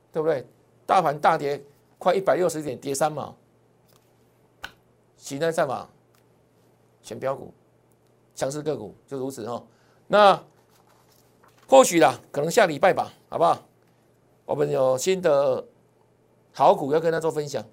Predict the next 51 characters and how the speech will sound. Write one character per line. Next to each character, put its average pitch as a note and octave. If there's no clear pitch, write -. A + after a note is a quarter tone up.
哦， C3+
做 -
分 E3
享。 C3+
那 G3+
如 D#3+
何 D#3+
拿 E3
到 F3+
呢？ D3
就 F#3+
等 F3
我， B2+
哦， B2+
把 B2+
这 E3
个 D3+
相 G3
关 F#3
的 E3
资 F3
料 E3+
先 E3+
把 C#3+
它 D#3
整 D3+
理 D3
出 D3
来 B2
哈。 B2
那 A3
另 A3+
外 A3+
呢， F3+
就 G#3
怎 F3+
样， D#3
请 E3+
你 F3
直 C3
接 D#3+
加 D3+
赖 D3+
啦， G2+
加 F3
赖 F3+
拿 D3
好 C3
康 C#3+
了 B2+
哈。 A#2+